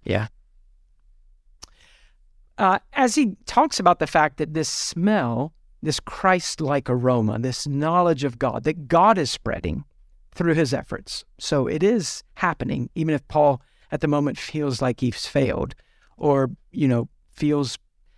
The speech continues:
overwhelmed with grief. He says it is an aroma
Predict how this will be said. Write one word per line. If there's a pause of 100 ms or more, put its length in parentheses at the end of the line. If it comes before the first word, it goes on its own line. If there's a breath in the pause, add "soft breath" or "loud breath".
(340)
overwhelmed
with
grief. (720)
He
says (380)
it
is
an
aroma